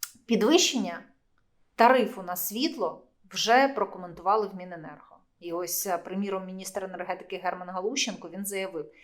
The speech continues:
що уряду вдалося знайти єдиний тариф для утримання стабільності системи та генеруючих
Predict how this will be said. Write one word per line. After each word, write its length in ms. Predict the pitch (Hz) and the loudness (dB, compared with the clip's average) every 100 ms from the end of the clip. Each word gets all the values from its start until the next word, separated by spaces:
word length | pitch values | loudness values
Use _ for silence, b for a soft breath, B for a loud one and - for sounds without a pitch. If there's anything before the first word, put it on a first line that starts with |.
| B B | B B
що 180 | - 202 | -8 -4
уряду 360 | 196 196 190 180 | 2 4 4 0
вдалося 640 | 175 170 214 302 311 294 | 0 4 6 6 4 0
знайти 380 | 277 233 208 233 | 0 0 0 -2
єдиний 500 | 220 208 196 185 175 | 0 2 2 -4 -4
тариф 460 | - 165 254 285 180 | -4 0 0 -2 -6
для 160 | 190 | -6
утримання 500 | 196 - 202 202 180 | -6 -6 -6 -4 -6
стабільності 640 | 175 190 165 170 160 - | -6 -6 -4 -8 -10 -14
системи 540 | 165 170 - 196 269 269 | -12 -12 -2 2 2 2
та 80 | 180 | 0
генеруючих 560 | 180 165 170 180 185 | -4 -10 -10 -10 -12